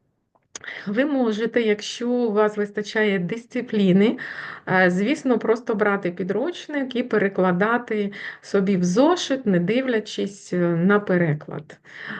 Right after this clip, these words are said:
А навіщо платний Telegram-канал? Просто я вас знаю, е, за, за, вже за мій досвід, я знаю, що у вас немає дисципліни, немає навчального плану.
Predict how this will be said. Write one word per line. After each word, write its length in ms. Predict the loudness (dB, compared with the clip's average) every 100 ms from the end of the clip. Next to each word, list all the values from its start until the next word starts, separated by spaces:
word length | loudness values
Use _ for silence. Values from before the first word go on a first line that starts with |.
| -10
А 340 | -2 2 4 4
навіщо 460 | 4 2 -2 -6
платний 360 | -2 -2 0 -4
Telegram-канал? 920 | -2 -2 0 -2 -2 -6 -6 -2 -2 -2
Просто 320 | -4 -6 -4 0
я 160 | 0
вас 160 | 0 -2
знаю, 600 | -2 0 0 0 -4 -10 -14 -12 -10 -12 -6 0
е, 240 | 4 2
за, 260 | 2 0 0
за, 200 | 0 -2
вже 400 | -2 2 2 2
за 140 | 2
мій 180 | 0 -2
досвід, 460 | -2 -4 -4 -6 -2
я 120 | 0
знаю, 300 | 2 2 0
що 220 | 0 -2
у 40 | 0
вас 260 | -2 -2
немає 380 | -2 0 0 0
дисципліни, 920 | -4 -8 -8 -6 -2 0 2 2 2
немає 440 | 2 4 4 4
навчального 760 | 2 -2 -4 -2 0 0 0 -4
плану. 600 | -2 0 0 0 -2 -4